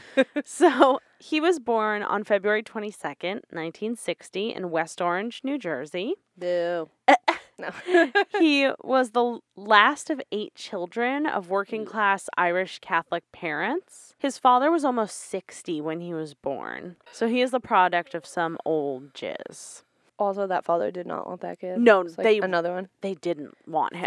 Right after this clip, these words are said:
Speaker 2: him.
Speaker 1: me.
Speaker 2: That was, like, a
Speaker 1: Yeah.
Speaker 2: huge thing that he was
Speaker 1: They
Speaker 2: an
Speaker 1: should only do
Speaker 2: oopsie.
Speaker 1: anal if they don't want kids.
Speaker 2: Exactly. What is wrong with people? Common sense. His father actually died when he was seven months old 'cause he,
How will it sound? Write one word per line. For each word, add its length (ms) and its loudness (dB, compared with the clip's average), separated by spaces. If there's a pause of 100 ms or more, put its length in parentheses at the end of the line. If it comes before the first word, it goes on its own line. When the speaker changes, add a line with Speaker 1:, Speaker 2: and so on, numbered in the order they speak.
(160)
Speaker 2:
him. 60 -8
Speaker 1:
me. 260 -12
Speaker 2:
That 160 6
was, 160 -2
like, 180 2
a 40 -6
Speaker 1:
Yeah. 80 -6
Speaker 2:
huge 340 -10
thing 260 -6
that 120 -8
he 180 -6
was 140 -4
Speaker 1:
They 60 -6
Speaker 2:
an 60 -6
Speaker 1:
should 120 -4
only 200 -2
do 140 0
Speaker 2:
oopsie. 60 -2
Speaker 1:
anal 340 -2
if 100 -16
they 120 -10
don't 160 -14
want 140 -18
kids. 220 -16
Speaker 2:
Exactly. 600 -2
What 180 -10
is 140 -10
wrong 180 -2
with 140 -6
people? 280 -10
Common 360 -8
sense. 460 -20
His 120 -4
father 300 6
actually 420 0
died 380 0
when 140 0
he 100 -4
was 140 -6
seven 340 -2
months 300 -4
old 320 0
'cause 200 -18
he, 140 -16